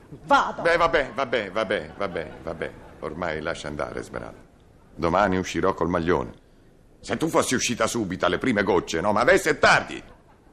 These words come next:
Speaker 2: Non vedi come piove?
Speaker 1: Piove.
Speaker 2: E non è da noi, Esmeralda, discutere per simili piccinerie.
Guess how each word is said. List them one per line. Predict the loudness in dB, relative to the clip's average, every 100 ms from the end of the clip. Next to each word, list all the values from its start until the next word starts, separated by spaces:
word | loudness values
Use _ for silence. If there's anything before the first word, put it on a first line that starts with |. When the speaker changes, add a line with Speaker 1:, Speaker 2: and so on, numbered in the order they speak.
| _ -10
Speaker 2:
Non | -2 4
vedi | 4 6 4 2 -4 -6
come | 0 2
piove? | 6 6 6 2 -6 _ _ _ _ _
Speaker 1:
Piove. | -14 -10 -8 -8 -10 -12 -12 -14 -18 _ _ _ _ _ _
Speaker 2:
E | -4
non | 0 2
è | 4
da | 4
noi, | 4 0 -4 -16 -20 -14
Esmeralda, | -10 -6 -2 -2 -2 -6 -12 -14 -16 _ _ _ -8
discutere | -8 -6 -6 -2 -2 -2 -2
per | -4 -6
simili | -6 -4 -2 -2 -4
piccinerie. | -6 -10 -8 -6 -6 -8 -14